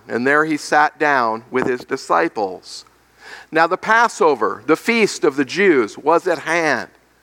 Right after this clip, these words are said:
Lifting up his eyes then and seeing that a large crowd was coming toward him, Jesus said to Philip,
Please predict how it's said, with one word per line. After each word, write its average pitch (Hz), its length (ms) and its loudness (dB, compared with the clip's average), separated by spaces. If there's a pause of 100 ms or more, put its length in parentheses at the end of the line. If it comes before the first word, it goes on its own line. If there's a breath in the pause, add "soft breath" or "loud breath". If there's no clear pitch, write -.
(420 loud breath)
Lifting 208 480 0
up 202 100 0
his 196 200 0
eyes 185 420 4
then 135 260 2
and 135 140 0
seeing 202 640 2
that 139 140 2
a 143 40 2
large 190 640 2
crowd 151 480 2
was 117 240 -4
coming 165 340 -6
toward 127 380 0
him, 110 300 0 (460 loud breath)
Jesus 160 400 2
said 196 240 0
to 208 80 2
Philip, 233 480 0